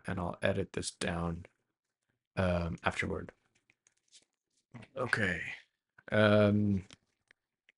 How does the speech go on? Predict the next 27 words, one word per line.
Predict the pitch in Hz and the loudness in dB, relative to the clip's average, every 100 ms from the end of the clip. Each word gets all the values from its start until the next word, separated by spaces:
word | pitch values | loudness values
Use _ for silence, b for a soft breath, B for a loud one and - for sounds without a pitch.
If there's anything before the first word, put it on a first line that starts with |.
| _ _ _ - | _ _ _ -4
so | - 123 | 2 4
one | 123 151 | 6 4
thing | 156 135 | 4 4
I | 104 | 6
noticed | 95 92 87 - | 6 4 2 0
this | 90 - | -2 0
week | 90 90 85 - | 0 0 0 0
with | 90 | 0
the | 87 | -2
posts | - 95 92 87 - - - - | 2 6 6 4 0 -2 -4 2
is | 95 87 - - _ b b b b _ | 4 6 2 0 _ b b b b _
that | 95 92 | 4 8
I | 92 - | 6 6
seem | - 123 131 127 | 4 6 6 4
to, | - 107 98 92 90 90 87 _ _ _ _ _ _ _ _ _ _ _ _ _ _ 101 | 4 6 6 6 4 4 0 _ _ _ _ _ _ _ _ _ _ _ _ _ _ 0
um, | 90 90 87 90 98 - | 6 6 6 2 0 2
not | 123 117 113 - _ _ - - | 6 8 8 4 _ _ -10 2
be | 107 | 4
in | 104 104 | 6 4
the | |
mood | 92 90 95 95 - | 2 2 2 0 -2
to | 90 87 | -6 -4
write | 92 92 95 90 - | 0 2 2 -2 -4
such | - - 104 101 98 - - _ _ _ _ | -4 0 2 2 0 -6 -8 _ _ _ _
outlandish | 98 62 98 98 101 104 98 90 - | -2 0 0 2 2 2 2 0 -2
fucking | 104 95 98 87 | 0 0 0 -4
bullshit, | 95 92 95 - 87 82 | 0 0 2 0 -2 -6